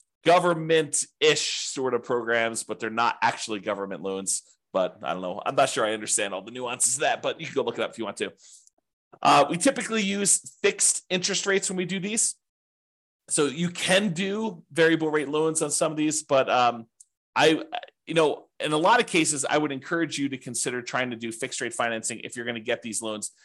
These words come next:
It's one of the loan products, one of the few loan products that has these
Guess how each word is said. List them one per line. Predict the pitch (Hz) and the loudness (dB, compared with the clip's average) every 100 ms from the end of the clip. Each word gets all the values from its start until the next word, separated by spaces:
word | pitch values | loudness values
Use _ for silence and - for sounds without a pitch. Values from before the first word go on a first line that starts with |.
| _ | _
It's | - - | -6 -6
one | 127 147 165 | -2 2 2
of | 147 | 2
the | 135 | 0
loan | 120 127 123 | 0 -4 -4
products, | - 110 113 110 - - _ _ | -2 0 2 0 -4 -6 _ _
one | - | -2
of | 123 | -2
the | - | -2
few | 226 | 0
loan | 175 120 | 0 0
products | 127 113 110 | 2 2 2
that | 117 107 | 0 0
has | 117 131 127 - | 2 2 2 0
these | 113 107 - | -8 -6 -8